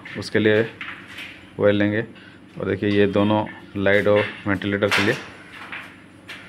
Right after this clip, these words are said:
देखिए जो गीजर का सॉकेट बैठेगा उसके लिए टू पॉइंट फ़ाइव का वायर और न्यूट्रल के लिए वन पॉइंट फ़ाइव जो फेज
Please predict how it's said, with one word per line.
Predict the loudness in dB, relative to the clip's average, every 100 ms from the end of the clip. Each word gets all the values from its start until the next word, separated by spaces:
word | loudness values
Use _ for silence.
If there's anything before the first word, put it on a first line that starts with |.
| -20 -20 -20 -12 -6
देखिए | 0 2
जो | 4 2 -6 -16 -18 -8 2
गीजर | 6 6
का | 4
सॉकेट | 2 2 2
बैठेगा | 2 4 2
उसके | 2 -4 -16 0 4
लिए | 6 6 4 -6 -8 -4
टू |
पॉइंट | 0 0 2
फ़ाइव | 2 4 6
का | 6 4 -2 -14 -16 -18 -20 -20 -20 -20 -12 -10 -2 2
वायर | 2
और | 4 6 6 6 2 -10 -16 -6
न्यूट्रल | -2 0 2
के | 2
लिए | 2 4
वन | 2
पॉइंट | 2 0
फ़ाइव | 2 0 0 -10 -18 -20 -20 -20 -20 -20 -8 -6
जो |
फेज | 0 2 4